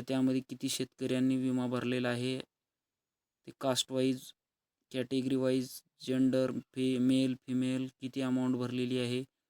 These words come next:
हे पूर्ण आपल्यासमोर ओपन होईल. मी आता एक्झाम्पलसाठी हातराळ चॉईस करून आता इथे हातराळमध्ये एक सहाशे एकोणसत्तर शेतकऱ्यांनी विमा भरलेला आहे आणि त्याची गव्हर्नमेंट, अ,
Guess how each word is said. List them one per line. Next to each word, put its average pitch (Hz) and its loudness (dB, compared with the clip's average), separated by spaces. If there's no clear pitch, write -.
हे 139 -10
पूर्ण 135 0
आपल्यासमोर 131 -2
ओपन 127 -2
होईल. 120 -2
मी 127 0
आता 135 -2
एक्झाम्पलसाठी 127 -4
हातराळ 131 -4
चॉईस 131 0
करून 143 -2
आता - -10
इथे 131 0
हातराळमध्ये 131 0
एक - -8
सहाशे 131 0
एकोणसत्तर 139 -6
शेतकऱ्यांनी 135 0
विमा 131 2
भरलेला 120 -2
आहे 107 -6
आणि 131 0
त्याची 143 -2
गव्हर्नमेंट, 139 0
अ, 123 -4